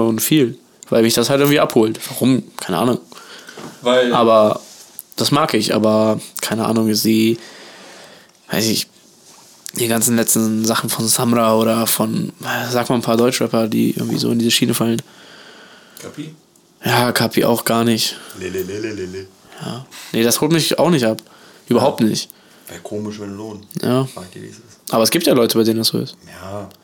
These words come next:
Speaker 1: Nur ich möchte auch nicht in diese Schublade gesteckt werden, dass es so wäre, aber ich find's nur immer blöd, weil es ist immer so, ja, du hörst deutschen Rap,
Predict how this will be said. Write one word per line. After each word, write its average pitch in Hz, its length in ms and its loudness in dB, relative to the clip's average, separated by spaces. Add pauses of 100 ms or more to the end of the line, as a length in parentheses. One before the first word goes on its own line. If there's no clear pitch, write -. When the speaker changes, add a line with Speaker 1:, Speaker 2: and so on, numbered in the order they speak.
(140)
Speaker 1:
Nur 131 140 4
ich 123 300 0 (320)
möchte 127 240 0
auch 120 60 2
nicht 117 120 2
in 120 60 2
diese 110 140 2
Schublade 120 360 2
gesteckt - 320 0
werden, 117 160 0
dass 110 120 -2
es 117 80 -4
so 107 200 0
wäre, 131 360 2
aber - 260 -6 (1120)
ich - 160 0
find's 151 300 0
nur 139 140 2
immer 139 140 4
blöd, 143 260 4
weil 120 340 6
es 117 100 0
ist 117 120 2
immer 117 160 2
so, 110 180 4
ja, 107 260 2
du - 220 -4
hörst 101 300 -4
deutschen - 320 -4
Rap, 104 260 0